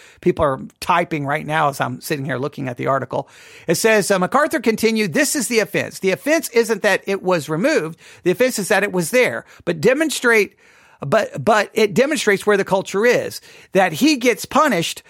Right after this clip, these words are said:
not the people who set it up." No, John, it demonstrates that the U S Constitution allows it. And Cassidy admitted,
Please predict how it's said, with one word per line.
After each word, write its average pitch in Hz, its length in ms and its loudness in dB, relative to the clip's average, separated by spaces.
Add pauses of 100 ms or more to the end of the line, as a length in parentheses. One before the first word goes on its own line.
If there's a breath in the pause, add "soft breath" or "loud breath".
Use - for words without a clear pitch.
(140 soft breath)
not 233 220 0
the 240 60 -8
people 220 280 0
who 180 100 -2
set 180 260 0
it 170 100 -2
up." - 240 -2 (340)
No, 311 320 4
John, 156 520 0 (160 loud breath)
it 190 120 2
demonstrates 240 520 2
that 208 120 -2
the 196 80 0
U 233 300 2
S 269 140 2
Constitution 214 1000 0
allows 208 680 4
it. 135 320 -8 (2750)
And 233 200 2
Cassidy 254 540 2
admitted, 240 680 2